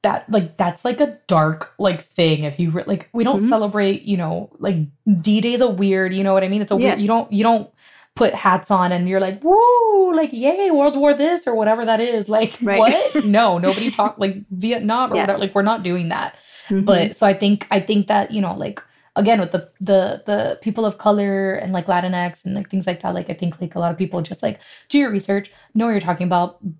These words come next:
Speaker 1: don't put on a costume. We're not a costume. Like, it's like when
Speaker 2: Mm-hmm.
Speaker 1: people wear, like, a headdress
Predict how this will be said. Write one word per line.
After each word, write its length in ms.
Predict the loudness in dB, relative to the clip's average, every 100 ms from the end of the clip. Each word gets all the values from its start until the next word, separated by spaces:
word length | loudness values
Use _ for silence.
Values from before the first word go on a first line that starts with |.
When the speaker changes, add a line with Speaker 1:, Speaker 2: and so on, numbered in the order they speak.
| _
Speaker 1:
don't 220 | 2 2
put 100 | 0
on 100 | 0
a 40 | 2
costume. 520 | 2 0 -2 -10 -4
We're 100 | -2
not 160 | 0 -2
a 40 |
costume. 640 | -2 -8 -8 _ -12 -10
Like, 280 | -6 -8 -4
it's 100 | 0
like 100 | 0
when 100 | 0
Speaker 2:
Mm-hmm. 60 | -2
Speaker 1:
people 240 | 0 0
wear, 140 | 2 0
like, 160 | 0
a 60 | -2
headdress 680 | 0 -2 0 -2 -2 -6